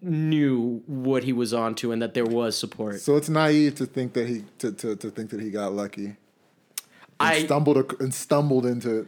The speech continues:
Speaker 2: to, to being loud and disruptive and,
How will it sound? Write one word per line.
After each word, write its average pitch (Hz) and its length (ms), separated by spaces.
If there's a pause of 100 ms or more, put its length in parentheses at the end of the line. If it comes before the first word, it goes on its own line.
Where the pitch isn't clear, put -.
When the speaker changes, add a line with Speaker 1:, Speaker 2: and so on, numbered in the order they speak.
Speaker 2:
to, 107 240
to 107 180
being 123 320
loud 113 480
and 101 160
disruptive 107 800
and, 98 260